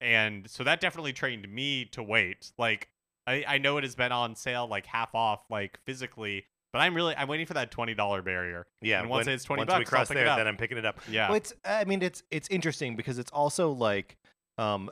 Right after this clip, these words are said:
Speaker 2: there was a novelty to Mario Plus Rabbids when it first came out where, um, you know, I mean, there was the whole sort of, like, meta story of, like, it leaked and people were like, "Is this real? What a bad idea." Then we actually saw it and we were like,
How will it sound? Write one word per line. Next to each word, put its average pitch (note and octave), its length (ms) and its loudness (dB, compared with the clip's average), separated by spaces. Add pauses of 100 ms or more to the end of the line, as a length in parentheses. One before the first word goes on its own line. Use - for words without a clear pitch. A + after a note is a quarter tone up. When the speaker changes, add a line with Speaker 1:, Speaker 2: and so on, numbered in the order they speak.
Speaker 2:
there A2 220 0
was G#2 240 -2
a G2 520 -2
novelty G#2+ 880 -2
to G2 400 -8
Mario F#2+ 400 -4
Plus G2+ 240 -10
Rabbids F#2 440 -6
when G2 180 -6
it F#2+ 140 -12
first A2 220 -4
came G2+ 180 -6
out F#2 280 -4
where, F2+ 400 -6 (360)
um, F2+ 360 -2 (420)
you C#3 60 -6
know, A#2+ 80 0
I A2 40 0
mean, B2+ 140 -6
there C#3+ 140 0
was C3 160 -6
the C#3+ 120 0
whole C#3+ 140 -2
sort D#3 180 -4
of, B2+ 60 -2
like, A2 160 -2
meta G#2+ 240 -4
story A2 340 -2
of, G2 140 -4
like, G#2 280 -4
it B2 220 -10
leaked D#3+ 460 0
and A#2+ 100 -2
people A2 220 -12
were G2+ 160 -6
like, F#2+ 220 -6
"Is B2 180 -8
this A2 220 -10
real? C#3 440 -2
What A#2+ 160 0
a G2 40 -8
bad G2+ 260 -2
idea." C#3+ 500 -2
Then G#2+ 180 -4
we G#2 100 -2
actually G2 260 -6
saw B2+ 220 0
it - 20 -4
and C3 80 -6
we A#2 80 -8
were A2+ 80 -4
like, A2 240 -4